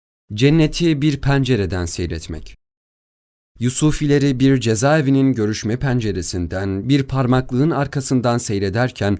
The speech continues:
özellikle açık görüşlerimizde orasının sanki cennetten bir bölüm olduğuna inanırdım. Müslümanca bir hayat için hapse girmiş kardeşlerimizden söz ediyorum. Cezaevi ziyaretlerinde her daim bu duyguyu yaşamışımdır.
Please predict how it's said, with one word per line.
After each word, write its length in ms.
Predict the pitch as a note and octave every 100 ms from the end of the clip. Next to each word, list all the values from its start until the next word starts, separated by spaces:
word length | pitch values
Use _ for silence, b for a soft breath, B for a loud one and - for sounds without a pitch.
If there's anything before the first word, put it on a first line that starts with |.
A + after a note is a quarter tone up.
| _ B2
özellikle 640 | A2+ C3+ C#3+ D#3 D3 C#3
açık 360 | - - D#3+
görüşlerimizde 920 | D#3+ D3 - C#3 A#2+ G#2+ F#2 G2+ G2+ -
orasının 480 | C#3+ D#3+ D#3+ C3 B2+
sanki 540 | C3 D3+ D3 B2+ A2
cennetten 640 | A2 A#2+ C3 C3 C3+ B2+ A#2
bir 240 | A#2+ A2
bölüm 260 | A#2+ D#3 D#3
olduğuna 440 | C3 A2+ G2+ F#2
inanırdım. 480 | F2 E2 E2 D2+ - _ -
Müslümanca 680 | A2 - A#2+ B2+ C3+ C3 A#2+
bir 100 | A#2
hayat 360 | F#2+ G2+ B2
için 260 | C3 - B2
hapse 400 | G#2 G2+ - C#3+
girmiş 360 | C3 B2+ B2+ -
kardeşlerimizden 880 | B2+ A#2 A#2+ - A#2 A#2 G#2+ A#2 B2
söz 240 | C3 A2
ediyorum. 360 | F2+ D#2 D#2 - _ G#2
Cezaevi 580 | B2 A#2+ D3 D3+ C3 B2
ziyaretlerinde 960 | B2+ B2+ B2 B2 B2 A#2 A#2+ A#2 A#2+
her 320 | G#2 B2+ D3
daim 400 | C#3 C3 C3 B2
bu 140 | B2 D3+
duyguyu 480 | B2+ E2+ F#2+ B2 D#3+
yaşamışımdır. 760 | C#3 C#3+ C3+ - F2+ D2+ -